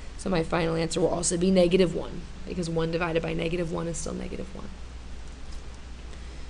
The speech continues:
Okay, this is a quadrantal. Three pi over two is down here. That's over zero, down one. Remember, we have cosine, comma, sine.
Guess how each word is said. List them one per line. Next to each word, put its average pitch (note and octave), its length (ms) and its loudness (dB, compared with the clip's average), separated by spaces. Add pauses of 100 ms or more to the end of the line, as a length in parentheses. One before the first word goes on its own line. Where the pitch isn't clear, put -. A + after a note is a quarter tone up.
(680)
Okay, A#3 120 8
this F#3+ 140 8
is G3+ 80 4
a G#3+ 80 8
quadrantal. G3 720 6
Three F#3 260 2
pi G3 240 6
over F#3+ 140 4
two F#3 240 4
is F3 100 4
down E3 280 4
here. F#3 560 0 (580)
That's F#3 280 -2
over F#3 460 8
zero, F3+ 480 6
down F3 680 6
one. G3+ 380 4
Remember, F#3 300 0
we - 80 0
have - 160 -4
cosine, F#3 640 2
comma, G3+ 320 2
sine. A3 600 4